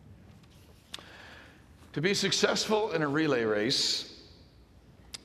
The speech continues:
you have to pass the baton, but it isn't easy and it isn't automatic. I was reading a piece by Brian Wilkerson reminding us of the two thousand four Summer Olympic Games in Athens, Greece,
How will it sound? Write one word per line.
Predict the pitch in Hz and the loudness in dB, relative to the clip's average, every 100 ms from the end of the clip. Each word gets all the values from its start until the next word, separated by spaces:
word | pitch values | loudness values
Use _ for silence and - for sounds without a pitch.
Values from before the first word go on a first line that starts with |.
| - | -6
you | 113 | 2
have | 131 135 | 2 2
to | 123 | -2
pass | 143 139 135 | 0 0 -2
the | 123 | -6
baton, | 127 - 139 107 82 - - - - - - - - - - | -6 -2 2 2 0 -10 -18 -20 -20 -20 -20 -18 -18 -14 -4
but | 95 | -2
it | 95 101 | 0 -2
isn't | 110 120 113 - | -4 -6 -10 -8
easy | 147 131 87 85 92 - - - | -4 -4 -6 -8 -10 -14 -18 -8
and | 92 | -6
it | 98 | -4
isn't | 101 107 | -4 -4
automatic. | 98 101 101 104 101 76 - - - - - - - - - - - - - - | -6 -6 -4 -2 -2 -4 -12 -18 -20 -20 -20 -20 -20 -20 -20 -20 -20 -20 -10 0
I | 151 | 2
was | 156 | 4
reading | 214 233 | 2 2
a | 175 | 0
piece | - 185 | 0 0
by | - 143 | 2 2
Brian | 123 147 156 147 127 | 2 2 2 2 2
Wilkerson | 147 160 143 127 113 | 2 2 0 0 0
reminding | 117 123 131 139 131 | 2 2 2 2 2
us | 117 | 0
of | 117 | -2
the | 110 | -4
two | 107 143 | -4 -2
thousand | 131 120 113 113 | 2 0 0 -4
four | - 123 113 | 0 0 0
Summer | 113 160 175 147 | 2 2 2 2
Olympic | 131 123 101 | 0 -2 -2
Games | 110 101 98 | -2 -2 -4
in | 104 | -2
Athens, | 110 113 120 110 107 - - - - | -2 -2 -2 -6 -6 -12 -16 -20 -20
Greece, | - 123 127 98 - | -8 -4 -2 -2 -4